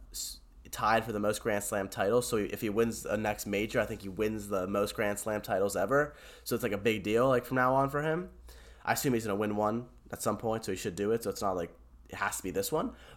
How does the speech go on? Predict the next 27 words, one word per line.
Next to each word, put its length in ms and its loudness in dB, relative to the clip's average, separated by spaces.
But, 320 6
uh, 480 6
the 80 2
way 120 10
Australia 520 10
works 400 2
is 300 -2
you 100 -4
have 280 2
to 60 -6
be 120 4
vaccinated 760 0
to, 300 -2
to 180 0
enter. 420 0
So 280 4
if 120 2
you're 100 6
not 120 8
vaccinated, 360 4
you 60 -2
can't 240 0
enter 160 -2
the 80 -6
country, 360 -2
right? 260 0
Uh, 520 8